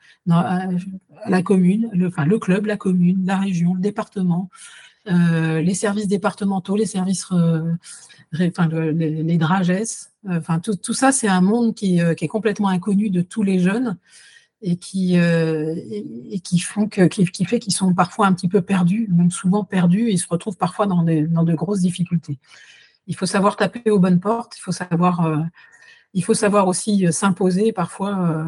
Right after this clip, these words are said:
auprès de la fédération, auprès des différents services pour pouvoir aller, euh, aller chercher des financements. Et puis aujourd'hui, il y a encore de nouveaux financements possibles, hein, avec les financements participatifs, et cetera. Il y a plein de choses qui se développent.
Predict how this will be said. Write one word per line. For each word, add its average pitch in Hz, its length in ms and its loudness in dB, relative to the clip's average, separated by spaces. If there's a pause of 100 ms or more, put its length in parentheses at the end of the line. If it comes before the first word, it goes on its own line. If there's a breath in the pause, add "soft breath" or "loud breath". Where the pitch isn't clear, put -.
(400)
auprès 180 360 0
de 170 100 4
la 160 100 4
fédération, 160 540 0 (200)
auprès 175 320 0
des 160 120 2
différents 160 460 0
services 160 420 -2
pour 170 140 -10
pouvoir 160 280 -2
aller, 160 260 0
euh, 151 80 -4 (580 loud breath)
aller 180 160 4
chercher 180 320 2
des 175 100 6
financements. 165 520 2 (340 soft breath)
Et 175 40 -12
puis 180 140 -4
aujourd'hui, 170 280 0
il - 20 0
y 185 60 2
a 175 40 2
encore 175 240 -2
de 170 120 0
nouveaux 196 520 0
financements 185 500 -4
possibles, 190 440 -6
hein, 175 80 2
avec 165 220 -4
les 170 60 0
financements 165 460 0
participatifs, 156 840 0
et 180 60 2
cetera. 165 320 0
Il 185 60 2
y 156 40 2
a 143 40 -2
plein 190 160 0
de 180 60 4
choses 220 220 -2
qui 196 100 -8
se - 140 -4
développent. 165 420 0